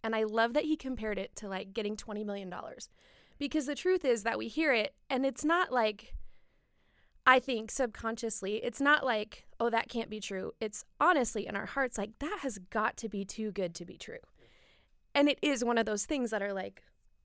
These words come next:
too, <laughs> seems like it would be too good to be true. But I love that even today you can, like, test it. You can dive into it. Like, check it out. There's no fear in, "Check it out, but go to this source or,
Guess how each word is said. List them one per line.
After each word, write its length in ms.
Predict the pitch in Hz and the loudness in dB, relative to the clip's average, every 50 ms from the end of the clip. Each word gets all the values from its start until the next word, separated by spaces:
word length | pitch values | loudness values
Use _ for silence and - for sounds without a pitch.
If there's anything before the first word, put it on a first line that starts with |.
| _ - | _ -18
too, 240 | - - 226 226 254 - - 587 539 | -12 -6 -2 -2 -2 -2 -2 -6 -8
<laughs> 200 | - - - - | -8 -10 -8 -4
seems 340 | - - 370 403 403 381 339 | 0 4 6 6 8 8 8
like 160 | 415 294 262 | 6 4 4
it 60 | 330 | 0
would 100 | 302 254 | 0 2
be 100 | 269 294 | 2 0
too 200 | 240 - 302 294 | 2 2 0 0
good 160 | 226 277 226 | 0 -2 -2
to 60 | 247 | -2
be 100 | 226 233 | -4 -4
true. 260 | 208 - - 254 233 214 | -4 -2 -2 -2 -2 0
But 140 | 220 214 | 0 0
I 80 | 208 208 | 0 0
love 440 | 208 202 214 220 220 247 311 359 - - - - - - - | 0 0 2 4 6 6 6 4 0 -6 -18 -20 -20 -10 -4
that 160 | - 254 - | -2 -2 -2
even 300 | - - 262 254 294 311 | -2 -2 -2 0 0 0
today 300 | 294 - 269 240 226 214 | 0 0 0 0 2 0
you 180 | 214 208 208 220 | 0 -2 -6 -8
can, 320 | - - 240 220 214 - - - | -8 -6 -6 -6 -6 -8 -10 -10
like, 200 | 208 202 202 196 - | -10 -10 -10 -10 -10
test 320 | - 202 202 196 - - | -10 -10 -8 -8 -8 -8
it. 160 | - - - - | -8 -12 -12 -12
You 160 | - 226 240 | -10 -10 -10
can 220 | 233 226 233 214 | -8 -4 -4 -2
dive 300 | 208 208 208 208 208 202 | 0 2 2 2 2 2
into 260 | 202 196 214 - - 202 | -2 -4 -4 -4 -6 -6
it. 140 | 196 - - | -8 -8 -6
Like, 200 | - 220 220 208 | -4 -4 -4 -4
check 260 | - - 285 302 - | -4 -4 -2 0 0
it 80 | 359 269 | 4 4
out. 200 | 262 247 190 - | 6 6 4 4
There's 260 | - 214 254 262 240 269 | 0 -2 0 0 0 -2
no 140 | 285 311 | -2 -4
fear 480 | 311 - - 247 220 208 214 233 254 - - - | -4 -8 -10 -10 -8 -6 -6 -6 -6 -8 -8 -6
in, 260 | 233 233 220 220 226 - _ - - - - - - - | -6 -4 -4 -6 -10 -14 _ -20 -20 -20 -20 -20 -16 -8
"Check 200 | - - 294 285 | -4 -4 -2 0
it 80 | - 320 | 4 6
out, 220 | 320 302 294 277 | 8 8 8 6
but 140 | - 240 - | 4 0 -2
go 120 | - 233 233 | 0 0 2
to 140 | 247 294 | 2 2
this 140 | 277 302 294 - | 2 2 2 2
source 420 | - - 233 214 208 214 220 - | 2 2 2 2 0 0 -2 -2
or, 280 | 208 202 190 202 - | -2 -4 -4 -2 -2